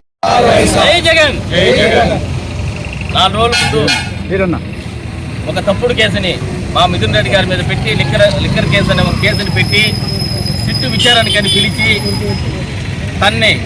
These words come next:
Speaker 1: విచారించి లాస్ట్లో మిమ్మల్ని అరెస్ట్ చేస్తున్నామని అర్ధరాత్రి పూట ప్రకటించి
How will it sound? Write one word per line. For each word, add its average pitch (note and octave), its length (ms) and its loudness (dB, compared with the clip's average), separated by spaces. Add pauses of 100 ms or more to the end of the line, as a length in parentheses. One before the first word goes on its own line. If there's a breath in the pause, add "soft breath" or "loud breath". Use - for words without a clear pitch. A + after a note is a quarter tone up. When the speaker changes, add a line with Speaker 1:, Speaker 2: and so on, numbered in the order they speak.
Speaker 1:
విచారించి G#3+ 520 0 (160)
లాస్ట్లో G#3 420 2 (460)
మిమ్మల్ని F#3+ 280 0
అరెస్ట్ G3+ 260 0
చేస్తున్నామని F#3 640 0
అర్ధరాత్రి G3+ 540 2
పూట - 120 0 (260)
ప్రకటించి - 500 2